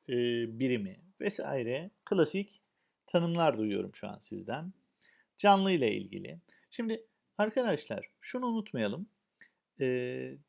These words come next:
canlı da bir varlıktır ve tüm varlıklar atomlardan oluşur. Dolayısıyla canlıların da en küçük, e, yapı taşı kavramını kullanırsak atoma kadar gideriz. Hücreler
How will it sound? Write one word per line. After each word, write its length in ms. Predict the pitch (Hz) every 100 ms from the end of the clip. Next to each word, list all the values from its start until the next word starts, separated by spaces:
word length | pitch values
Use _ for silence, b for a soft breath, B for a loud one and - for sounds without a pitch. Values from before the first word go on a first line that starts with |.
| _ -
canlı 440 | 160 170 202 254
da 180 | 202 196
bir 280 | 202 220 - -
varlıktır 640 | 139 143 165 208 - 170 160
ve 140 | 165
tüm 240 | - 214
varlıklar 640 | 175 131 104 104 180 208 - _
atomlardan 680 | - - 180 175 170 165 160
oluşur. 360 | 113 98 - - _ _ _ -
Dolayısıyla 600 | 165 202 - 233 110 104
canlıların 500 | 131 156 185 233 202
da 160 | 127 -
en 180 | 196
küçük, 440 | 202 - 107 - - _ _ -
e, 60 | 123 120 117 117 113 113 110 110 - - _ _ _ -
yapı 260 | 160 220
taşı 420 | - 131 - 226 277 _ _ -
kavramını 440 | - 139 120 220 110
kullanırsak 500 | 180 202 196 247 -
atoma 300 | 165 214 202
kadar 260 | 180 175 202
gideriz. 460 | 180 147 104 - - _ _ _
Hücreler 560 | 170 170 214 233 294 -